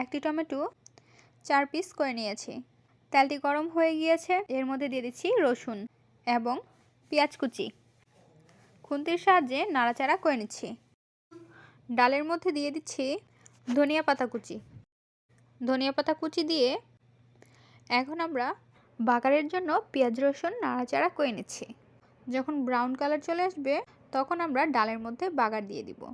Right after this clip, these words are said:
ডাল থেকে আবার উপর থেকে ফেনাগুলো উঠিয়ে নিচ্ছি। এইভাবে ফেনাগুলো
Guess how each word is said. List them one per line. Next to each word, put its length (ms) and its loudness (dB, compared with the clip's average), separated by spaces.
ডাল 280 2
থেকে 140 -2
আবার 160 -2
উপর 140 -2
থেকে 220 -6
ফেনাগুলো 420 -2
উঠিয়ে 240 0
নিচ্ছি। 280 -10
এইভাবে 420 2
ফেনাগুলো 400 0